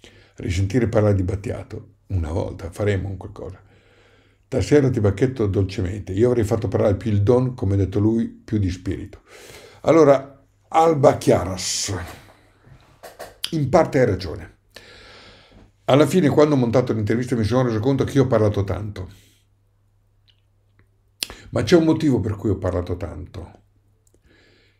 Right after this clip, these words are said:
Perché? Perché avevo voglia di interagire con lui.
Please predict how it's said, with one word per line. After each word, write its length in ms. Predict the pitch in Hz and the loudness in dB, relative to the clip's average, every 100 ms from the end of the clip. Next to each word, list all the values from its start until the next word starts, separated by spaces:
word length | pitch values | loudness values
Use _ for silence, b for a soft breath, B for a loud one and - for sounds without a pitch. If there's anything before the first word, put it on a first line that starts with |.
| _ - | _ -2
Perché? 1120 | 120 117 107 - 143 127 107 90 - - _ _ _ | 2 2 0 4 6 6 4 2 -6 -18 _ _ _
Perché 540 | 113 98 131 123 - | -2 2 2 2 0
avevo 400 | - 107 120 131 | -6 0 4 4
voglia 240 | 120 147 | 4 2
di 140 | 139 120 | 2 0
interagire 640 | 101 117 113 101 127 123 | 0 2 0 2 0 0
con 240 | 101 107 92 | -2 -2 -2
lui. 360 | 87 78 78 | -4 -8 -12